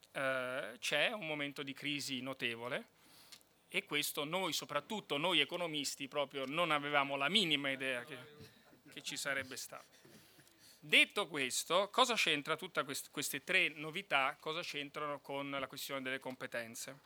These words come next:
Ehm, allora, Commissione per la valutazione della pubblica amministrazione. Mi sorge subito una domanda, se ne occuperà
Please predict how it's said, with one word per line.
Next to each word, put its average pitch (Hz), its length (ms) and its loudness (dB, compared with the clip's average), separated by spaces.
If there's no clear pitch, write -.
Ehm, 151 540 0
allora, 170 320 6
Commissione 214 680 0
per 175 140 0
la 175 80 4
valutazione 180 560 0
della 160 160 2
pubblica 156 300 -2
amministrazione. 135 760 -6
Mi 151 100 -6
sorge 208 320 2
subito 170 260 -6
una 156 80 0
domanda, 139 380 -4
se - 180 0
ne 202 80 -2
occuperà 180 600 2